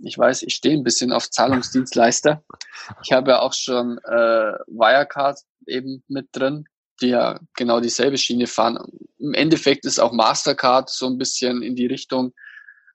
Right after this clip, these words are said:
Aber das sind einfach, äh, ja, Branchen und, und Zweige, die,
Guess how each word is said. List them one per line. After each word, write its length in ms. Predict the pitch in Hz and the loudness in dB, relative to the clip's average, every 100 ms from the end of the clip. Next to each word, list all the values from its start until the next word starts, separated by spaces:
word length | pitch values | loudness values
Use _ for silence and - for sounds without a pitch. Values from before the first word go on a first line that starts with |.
| _ - | _ 0
Aber 240 | 110 117 | 2 4
das 200 | 120 - | 0 -2
sind 120 | 147 | -2
einfach, 500 | - 120 135 127 120 - - - | -2 -2 2 2 0 -4 -10 0
äh, 360 | 113 113 107 - | 4 4 2 -4
ja, 380 | - 110 110 135 - | -10 -2 0 0 0
Branchen 460 | 113 113 143 147 131 | 0 2 2 -2 -6
und, 220 | 123 117 | -6 -6
und 180 | 117 - | -6 -2
Zweige, 440 | 107 107 139 131 | 0 2 0 -4
die, 420 | - 120 120 117 | -2 0 0 -2